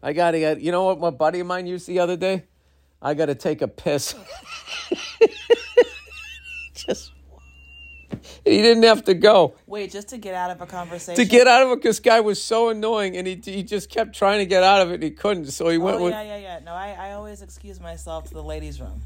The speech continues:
Speaker 1: But the great thing is he didn't have to go, so then he just went in there and stood. You always have to go a little bit, I guess. You can make it happen.
Speaker 2: Yeah.
Speaker 1: Or you can act like it, right? You can just
Speaker 2: <laughs>
Speaker 1: stand
Speaker 2: Or you
Speaker 1: there.
Speaker 2: could go in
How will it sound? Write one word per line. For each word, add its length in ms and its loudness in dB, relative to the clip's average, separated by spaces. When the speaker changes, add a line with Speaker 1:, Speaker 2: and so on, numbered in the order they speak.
Speaker 1:
But 160 8
the 100 6
great 380 6
thing 140 2
is 180 0
he 160 2
didn't 220 6
have 180 2
to 100 -2
go, 320 4
so 160 -4
then 180 0
he 100 -2
just 200 0
went 240 4
in 160 0
there 160 2
and 100 -4
stood. 280 -6
You 60 4
always 140 4
have 120 2
to 100 -6
go 180 2
a 40 0
little 220 -2
bit, 180 -4
I 80 0
guess. 320 -6
You 60 -10
can 180 -8
make 180 -4
it 80 0
happen. 480 0
Speaker 2:
Yeah. 240 -14
Speaker 1:
Or 140 6
you 60 4
can 140 6
act 300 2
like 240 4
it, 160 0
right? 220 4
You 80 0
can 80 -4
just 220 -2
Speaker 2:
<laughs> 0 -
Speaker 1:
stand 360 0
Speaker 2:
Or 40 0
you 40 2
Speaker 1:
there. 80 2
Speaker 2:
could 80 -12
go 340 -8
in 460 -12